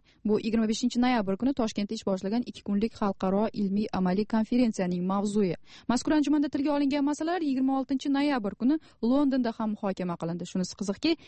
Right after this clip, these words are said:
bitta masala ustida bosh qotirar ekanlar, Toshkent va Londonda o'tkazilgan izdihom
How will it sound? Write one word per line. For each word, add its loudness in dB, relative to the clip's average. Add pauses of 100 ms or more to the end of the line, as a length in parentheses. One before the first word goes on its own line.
(160)
bitta 2
masala 2
ustida -4
bosh -2
qotirar -2
ekanlar, 2 (260)
Toshkent -2
va 2
Londonda 0
o'tkazilgan -6
izdihom -2